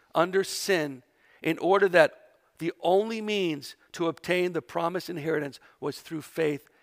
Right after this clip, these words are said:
in Jesus Christ. The gospel of Jesus Christ, believing in Jesus Christ, trusting in him, being saved by grace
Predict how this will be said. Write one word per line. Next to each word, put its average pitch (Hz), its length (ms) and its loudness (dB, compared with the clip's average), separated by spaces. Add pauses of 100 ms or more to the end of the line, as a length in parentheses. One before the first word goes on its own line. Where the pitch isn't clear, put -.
(120)
in 127 180 -12
Jesus 139 440 -10
Christ. - 560 -12 (1200)
The 147 100 -6
gospel 165 560 4
of 131 100 -8
Jesus 160 420 -10
Christ, 135 520 -8 (320)
believing 180 720 -6 (280)
in 143 180 -10
Jesus 165 440 -10
Christ, 139 560 -8 (220)
trusting 202 460 -2
in 202 100 -6
him, 147 400 -10 (1400)
being 175 220 -2
saved 196 560 2
by 175 280 8
grace 180 540 -2